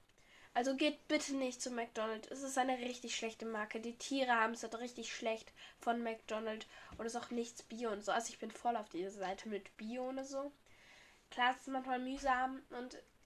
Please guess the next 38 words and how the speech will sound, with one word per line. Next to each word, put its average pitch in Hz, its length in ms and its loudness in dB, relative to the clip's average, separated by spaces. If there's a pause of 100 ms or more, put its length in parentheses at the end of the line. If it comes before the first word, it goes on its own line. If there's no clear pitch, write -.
(160)
klar, 269 280 2
wenn 285 100 0
es 277 120 -6
blöd 269 240 -8
ist, 285 140 -4
mir 254 200 0 (520)
nicht 247 200 -8
so 269 120 -2
oft - 180 -4 (100)
Pommes 247 640 -6 (400)
oder 226 160 -4 (120)
Fast-, 214 380 -6
also 226 220 -6
ich - 160 -10
hab 220 80 -8 (460)
generell 214 400 -2
nicht 196 140 -10
gerne 180 260 -6
Fast 185 360 -4
Food. - 200 -10 (460)
Aber 240 240 8
ich 240 120 -4
hätte 247 160 -2
schon 269 320 -2 (300)
gerne 349 240 6 (240)
mal 370 400 2
so 302 380 -4 (800)
Fischstäbchen 359 600 0
oder 330 120 0
so. 311 60 4
Also 240 200 2
wir 208 100 -4
haben 208 140 -6 (120)
nie 247 500 8
Fischstäbchen. - 800 -4
Das 208 180 -6
esse 240 260 -6
ich 247 220 -6